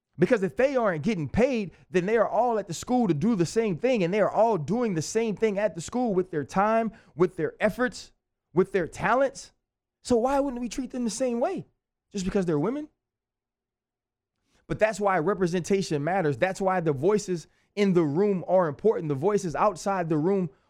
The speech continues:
are important, because we need to be able to hear them. We need to be able to live in their experiences and understand ways that it needs to be changed, and then act on it being changed. Act on it being different. Because we can't be for one right and not be for all right.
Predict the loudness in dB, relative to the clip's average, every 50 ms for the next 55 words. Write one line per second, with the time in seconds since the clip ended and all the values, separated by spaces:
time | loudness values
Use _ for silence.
0 | _ _ 2 4 4 2 0 0 2 2 2 2 0 -2 -2 0 2 0 0 0
1 | -2 -2 0 0 0 0 0 0 -2 -4 -4 -2 -2 0 0 2 2 2 2 2
2 | 0 -4 -6 -4 -6 -2 -2 0 0 0 0 0 0 -2 0 -2 -2 -2 -2 -4
3 | -4 -2 2 2 2 2 2 0 0 0 2 2 4 4 4 2 0 -4 -8 _
4 | _ _ _ _ _ _ 0 0 2 2 0 0 2 2 2 2 2 0 0 -4
5 | -4 -4 -8 -8 -4 -2 0 0 2 2 0 0 2 0 0 0 0 -2 -2 -2
6 | 0 0 0 -2 -2 -2 -2 0 0 0 2 2 2 2 2 2 0 0 0 0
7 | 0 0 -2 -2 -2 -4 -4 -2 -2 -2 -2 -2 -4 -4 -2 -2 0 0 0 0
8 | 0 0 0 2 0 0 0 0 0 0 0 0 0 -2 0 0 0 -2 0 -2
9 | -2 -2 -2 -2 0 0 0 0 0 -6 -8 -12 -20 _ _ _ _ _ _ _
10 | _ _ _ _ _ _ _ _ _ _ _ _ 2 2 2 2 2 2 2 4
11 | 4 2 0 -2 0 0 0 2 2 0 -2 0 2 2 2 2 2 -2 -6 -6
12 | -8 _ _ _ _ _ _ _ _ _ _ _ _ _ _ _ _ _ _ _
13 | _ _ _ _ _ _ _ _ _ _ _ _ _ -4 -2 0 2 4 2 2
14 | 2 -2 -6 -8 -6 -2 0 2 2 0 0 -2 -2 0 2 2 0 0 0 0
15 | 0 0 2 2 2 2 2 2 0 2 0 0 0 -2 -2 0 0 0 0 0
16 | -4 -2 -2 -2 -2 -2 -4 -6 -2 2 2 4 4 4 2 2 0 -2 -4